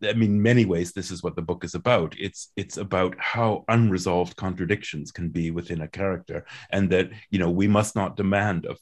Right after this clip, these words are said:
people of the past a greater consistency than we would expect in ourselves.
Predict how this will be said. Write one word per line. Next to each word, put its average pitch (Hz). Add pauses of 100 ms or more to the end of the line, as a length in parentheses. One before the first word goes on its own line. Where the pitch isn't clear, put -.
people 98
of 69
the 78
past 90
a -
greater 85
consistency 87
than 82
we 87
would 82
expect -
in 82
ourselves. 80